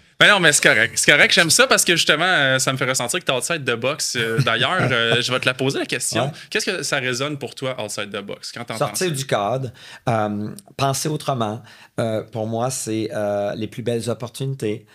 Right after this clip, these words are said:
Speaker 2: euh, se trouvent, euh, à l'extérieur de notre cadre. Euh, c'est des fois, pour ceux qui nous écoutent, lorsque t'es dans une cage dorée, que t'es confortable depuis dix ans, euh, et qu'il y a un cas, il y a la covid qui éclate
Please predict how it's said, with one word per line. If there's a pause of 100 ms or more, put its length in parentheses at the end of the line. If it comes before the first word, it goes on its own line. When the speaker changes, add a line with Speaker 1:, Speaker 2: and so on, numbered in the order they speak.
(400)
Speaker 2:
euh,
se
trouvent,
euh,
à
l'extérieur
de
notre
cadre. (300)
Euh,
c'est
des
fois,
pour
ceux
qui
nous
écoutent,
lorsque
t'es
dans
une
cage
dorée,
que
t'es
confortable
depuis
dix
ans, (460)
euh,
et
qu'il
y
a
un
cas,
il
y
a
la
covid
qui
éclate